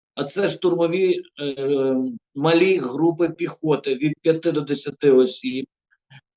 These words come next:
Е, він зараз проводить підготовку таких кількох десятків груп, е, залучаючи до цього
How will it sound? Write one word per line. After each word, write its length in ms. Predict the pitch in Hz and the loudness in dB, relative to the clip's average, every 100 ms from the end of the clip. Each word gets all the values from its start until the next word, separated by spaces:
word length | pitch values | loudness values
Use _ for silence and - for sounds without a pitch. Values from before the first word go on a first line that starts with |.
| _ 123 | _ 0
Е, 320 | 127 127 135 | 2 4 2
він 200 | 160 180 | 2 2
зараз 260 | 175 165 | 2 2
проводить 420 | 156 170 175 160 160 | 0 0 2 2 -2
підготовку 640 | 160 156 156 156 139 151 | -2 -2 -2 -4 -4 -6
таких 680 | 160 156 160 156 - - _ _ _ _ _ _ | -6 -4 -2 -4 -4 -12 _ _ _ _ _ _
кількох 580 | - 156 151 165 165 131 | -2 -2 2 4 4 4
десятків 760 | 160 156 - 156 151 - 151 135 | 0 2 4 2 0 -4 -4 -2
груп, 360 | 143 156 160 160 _ _ _ _ _ _ _ | 2 4 4 0 _ _ _ _ _ _ _
е, 500 | - 147 143 143 143 | 2 6 8 8 8
залучаючи 920 | 131 123 165 170 160 196 190 180 156 160 | 6 4 4 4 4 4 4 4 2 -2
до 240 | 151 156 | -2 -4
цього 640 | 151 - 175 170 156 147 | -4 0 2 4 4 2